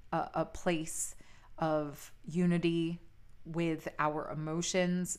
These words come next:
uh, uh, and, and also to be sensitive. Like, it's okay to be sensitive, and this is a sensitive time, and maybe some of our sensitivities are actually going to ignite us further on this path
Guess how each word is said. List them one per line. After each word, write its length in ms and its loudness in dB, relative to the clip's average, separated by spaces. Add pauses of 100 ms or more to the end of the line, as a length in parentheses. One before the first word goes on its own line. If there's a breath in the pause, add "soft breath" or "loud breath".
uh, 240 2 (160)
uh, 180 2
and, 300 0
and 160 0
also 440 8
to 140 -4
be 380 0 (360 loud breath)
sensitive. 880 0 (300 soft breath)
Like, 300 4
it's 160 2
okay 340 2
to 160 -4
be 160 0
sensitive, 680 -2 (120)
and 160 0
this 200 2
is 140 -4
a 20 -6
sensitive 600 0
time, 600 4 (280 loud breath)
and 300 4
maybe 360 4
some 380 4
of 140 2
our 220 6
sensitivities 1000 0
are 100 4
actually 420 2
going 280 -4
to 200 -6
ignite 500 -2
us 280 -2 (240 loud breath)
further 360 6
on 200 0
this 180 -8 (160)
path 500 2